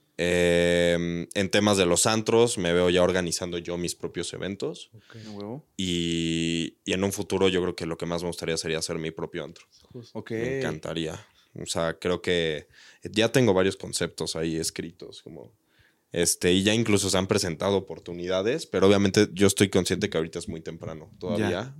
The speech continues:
Speaker 1: porque ya cuando eres socio, cuando ya eres mucho más, o sea, cuando ya eres el dueño de la empresa, tienes que saber muchísimas cosas que yo todavía no sé.
Speaker 3: Claro.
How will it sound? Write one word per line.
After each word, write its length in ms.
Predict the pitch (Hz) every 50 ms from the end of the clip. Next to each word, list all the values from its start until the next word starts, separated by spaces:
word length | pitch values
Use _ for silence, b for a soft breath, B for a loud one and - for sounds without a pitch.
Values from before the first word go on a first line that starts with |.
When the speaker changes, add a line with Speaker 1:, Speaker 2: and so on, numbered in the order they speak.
| - - - - _
Speaker 1:
porque 420 | - 92 - - 90 87 85 85 85
ya 400 | 92 92 92 92 92 92 92 87
cuando 220 | - 92 87 92
eres 140 | 98 95 92
socio, 280 | - 101 95 95 92 85
cuando 160 | 85 85 87
ya 60 | 95 101
eres 200 | 101 101 - -
mucho 460 | 62 76 98 98 101 98 - - 95
más, 280 | 92 98 98 98 71
o 40 | 78
sea, 240 | - - 95 90 - B B B B B B
cuando 180 | - 98 107 117
ya 80 | 143 156
eres 160 | 165 156 -
el 100 | 101 101
dueño 200 | 120 127 135 131
de 60 | 117
la 80 | 98 92
empresa, 580 | 92 92 - 117 120 120 - 156 180 - - b b b b b b b -
tienes 200 | 107 113 120 117
que 80 | -
saber 240 | 113 - 95 98 101
muchísimas 420 | 107 107 104 - - 104 98 87 -
cosas 240 | - 92 107 110
que 120 | - - 82
yo 100 | 87 87
todavía 320 | - 92 85 85 85 82
no 100 | 82 82
sé. 200 | - - - 67 - -
Speaker 3:
Claro. 340 | - 123 120 113 107 101 107